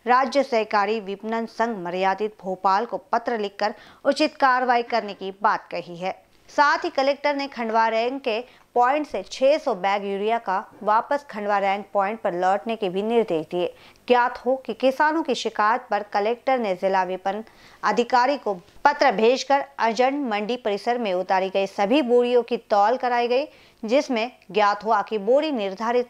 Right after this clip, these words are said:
पैंतालीस किलो की मात्रा से तीन से चार किलो तक यूरिया खाद हर बोरी में कम है। बीसीएन न्यूज के लिए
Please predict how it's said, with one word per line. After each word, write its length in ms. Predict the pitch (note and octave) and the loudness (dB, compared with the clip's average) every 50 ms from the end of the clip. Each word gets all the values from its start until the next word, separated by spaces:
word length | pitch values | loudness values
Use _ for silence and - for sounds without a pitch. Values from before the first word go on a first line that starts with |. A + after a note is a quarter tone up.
| _ | _
पैंतालीस 460 | A3+ G#3+ G#3 A3 A#3 B3 C4 C#4 C4 | -2 0 2 2 2 2 0 -2 -4
किलो 240 | - - A3 G3+ G#3 | -4 -4 -4 -4 -4
की 140 | G#3+ - G3+ | -4 -4 -6
मात्रा 460 | F3 F3 F3+ F#3 G3+ - A3+ A#3+ B3 | -4 -2 0 0 0 0 0 0 0
से 140 | A#3+ - G3+ | -2 -6 -10
तीन 380 | F3+ _ - A#3 B3 C4+ C#4+ C4+ | -12 _ -6 -4 -2 -2 -2 -2
से 180 | - A3 F3+ - | -4 -4 -6 -4
चार 240 | - A3 G#3 G3+ G3+ | -2 0 0 0 0
किलो 260 | G3+ - G3+ G3+ A3 | -2 -2 -2 0 0
तक 200 | A3+ - F#3+ F3+ - G3 | 0 0 -2 -4 -2 -4
यूरिया 280 | F#3 F3+ F#3 F#3 F3+ | -4 -2 0 0 0
खाद 380 | F3+ - - - F#3 F#3 G3+ G#3 - - _ _ - | -2 -4 -4 -2 0 0 0 -2 -4 -12 _ _ -4
हर 100 | A3+ A3 | -2 -2
बोरी 340 | G3 F3+ G#3 A#3 C4+ D4+ D4+ | 0 4 4 4 4 4 2
में 140 | B3 F3 D3 - - | -2 -4 -6 -6 -4
कम 160 | D#3+ E3 E3 - | -4 -4 -6 -6
है। 160 | F3+ F3+ - - _ - - _ _ _ - - _ _ _ - | -10 -10 -10 -12 _ -20 -20 _ _ _ -20 -20 _ _ _ -2
बीसीएन 480 | F#3 A#3+ C#4 D4 C4+ - C#4 A3+ G3+ F#3 | 2 2 2 2 2 2 0 0 0 0
न्यूज 320 | F#3+ G3+ A#3+ C#4 C#4+ - | 0 0 2 2 0 0
के 140 | - C4 A#3+ | 0 0 2
लिए 360 | A3 A3 A3 A#3 C4+ C4+ - | 4 4 4 2 2 0 -6